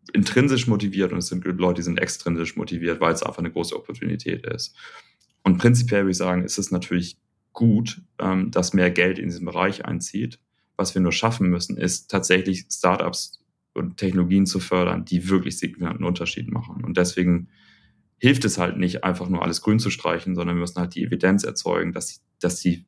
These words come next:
Firmen wirklich einen großen Unterschied machen. Und das ist halt leider richtig harte Arbeit. So, und ich glaube, ähm,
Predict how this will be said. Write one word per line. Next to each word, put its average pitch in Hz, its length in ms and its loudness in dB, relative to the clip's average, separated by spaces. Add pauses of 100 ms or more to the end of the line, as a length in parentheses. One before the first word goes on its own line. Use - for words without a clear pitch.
(120)
Firmen 92 380 4
wirklich 95 240 0
einen 90 80 2
großen 87 240 -2
Unterschied 82 380 -4
machen. 85 280 -6
Und - 120 -8
das 87 80 0
ist - 100 -4
halt 82 180 -2
leider 85 320 4
richtig 87 320 -6
harte 87 240 -2
Arbeit. - 460 -2 (580)
So, - 220 -4
und 87 300 0
ich - 120 -10
glaube, 85 480 0
ähm, 82 420 -2